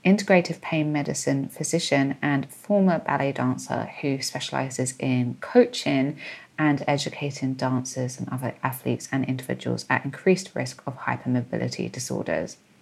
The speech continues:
And Doctor Linda's own experience with hypermobility Ehlers-Danlos syndrome eventually led her down a career path change that has seen her help countless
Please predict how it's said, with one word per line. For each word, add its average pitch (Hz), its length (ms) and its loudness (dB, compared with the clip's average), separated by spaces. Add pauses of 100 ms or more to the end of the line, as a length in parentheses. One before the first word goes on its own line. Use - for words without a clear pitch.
(640)
And 147 380 6 (100)
Doctor - 320 6
Linda's 185 380 6
own 143 220 4
experience 143 560 0
with 131 100 -4
hypermobility 127 840 0
Ehlers-Danlos 139 580 -2
syndrome 131 600 -2
eventually 147 460 -2
led 131 240 0
her - 180 -6
down 123 340 -2
a 127 60 -6
career 135 260 2
path 127 280 -6
change 123 440 -2 (360)
that 143 180 4
has 160 220 -2
seen 165 220 4
her 170 100 4
help 139 440 -2 (120)
countless 160 580 -2